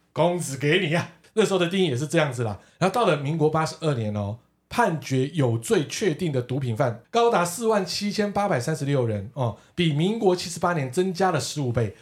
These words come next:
粗估当时国内吸食人口大约有二十万左右哦，占了台湾人口的一趴啦。所以那时候你看，安非他命只是一个进阶，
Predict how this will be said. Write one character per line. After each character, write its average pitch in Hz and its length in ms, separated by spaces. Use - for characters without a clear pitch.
粗 247 220
估 247 160
当 247 220
时 202 160
国 165 180
内 196 100
吸 202 220
食 180 140
人 151 140
口 131 120
大 139 140
约 139 60
有 - 180
二 185 160
十 - 180
万 139 160
左 107 160
右 127 160
哦， 110 120
占 139 160
了 123 60
台 120 160
湾 139 120
人 120 100
口 120 100
的 123 160
一 127 100
趴 139 320
啦。 117 220
所 143 160
以 - 40
那 160 100
时 127 180
候 120 340
你 107 100
看， 110 240
安 143 140
非 151 200
他 147 220
命 127 280
只 110 120
是 117 100
一 120 40
个 117 100
进 113 300
阶， 101 320